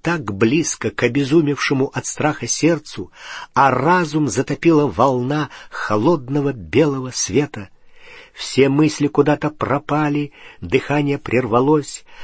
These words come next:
в потоках ослепительного света потонули чьи-то далёкие шаги и весь мир. Металлическое сердце стучало у него на груди. Он летел,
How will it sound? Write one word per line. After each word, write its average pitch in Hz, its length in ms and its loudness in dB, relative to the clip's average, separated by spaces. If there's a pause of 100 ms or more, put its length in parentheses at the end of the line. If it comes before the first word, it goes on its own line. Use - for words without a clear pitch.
в - 160 -14
потоках 147 720 0
ослепительного 131 680 0
света 143 460 0
потонули 127 600 -2
чьи-то 143 600 -2
далёкие 127 760 -2
шаги 135 680 0 (600)
и 113 160 0
весь 139 720 2 (160)
мир. 95 540 -4 (1600)
Металлическое 117 720 -2
сердце - 580 -2 (380)
стучало 117 800 -4
у 120 80 0
него 117 260 2
на 113 140 0
груди. 107 500 -4 (500)
Он 113 200 2
летел, 107 640 -2